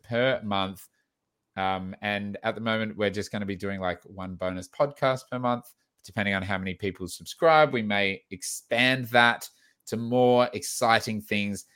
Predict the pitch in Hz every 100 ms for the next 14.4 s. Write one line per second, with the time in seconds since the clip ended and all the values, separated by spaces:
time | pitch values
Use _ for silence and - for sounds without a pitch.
0 | _ - 113 110 107 110 101 98 92 101
1 | 90 92 87 - 98 95 92 87 - 92
2 | 90 - 95 92 87 90 90 87 82 80
3 | - 87 - 85 80 - 82 85 - 85
4 | 80 87 87 87 _ _ _ _ 92 90
5 | 85 95 85 - 85 - 104 95 - -
6 | - _ - 147 151 135 131 135 127 113
7 | 117 110 110 - 104 92 95 95 - 95
8 | - 135 135 120 - 101 110 95 - _
9 | - - 107 101 - - - 90 - -
10 | 117 117 120 120 _ - 95 101 139 170
11 | 127 104 92 95 92 90 - _ _ 95
12 | 92 90 92 92 87 101 90 87 - -
13 | - 87 82 - _ _ _ _ _ _
14 | 139 123 80